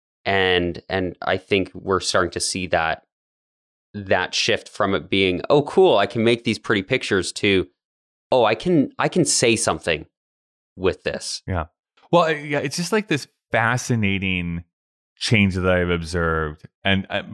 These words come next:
Speaker 2: because I am the one person on this podcast that is, like, obsessed with the Oscars. Not that I think that they're, like, I understand that award shows inherently are meaningless. I just like the pomp and circumstance of the whole thing.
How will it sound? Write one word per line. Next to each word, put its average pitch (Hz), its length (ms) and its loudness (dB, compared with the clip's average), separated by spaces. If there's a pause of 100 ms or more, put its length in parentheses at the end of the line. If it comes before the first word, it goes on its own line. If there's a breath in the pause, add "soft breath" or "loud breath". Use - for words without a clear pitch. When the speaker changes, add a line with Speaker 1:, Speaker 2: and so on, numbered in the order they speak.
(180)
Speaker 2:
because 127 200 2
I 131 120 2
am 104 300 -2
the 98 100 0
one 95 240 0
person 95 400 -4
on 85 300 -2
this 82 160 -4
podcast 90 540 -2
that 90 60 -4
is, 82 100 -4
like, 87 140 -2
obsessed - 540 -4
with 92 120 -8
the 82 80 -4
Oscars. 85 440 0
Not 120 140 -2
that 123 80 0
I 101 80 2
think 92 280 -4
that 82 240 0
they're, 80 240 0
like, 78 280 -4 (260 loud breath)
I 113 120 0
understand 113 480 0
that 95 100 -4
award 92 420 0
shows 92 300 0
inherently 80 420 -4
are 82 100 0
meaningless. 95 540 -6 (160 loud breath)
I 113 100 0
just 107 140 -4
like 101 140 0
the 85 80 -2
pomp 90 320 -2
and 80 120 -6
circumstance 92 580 -2
of 101 100 -2
the 104 80 -2
whole 104 160 -4
thing. 113 380 -4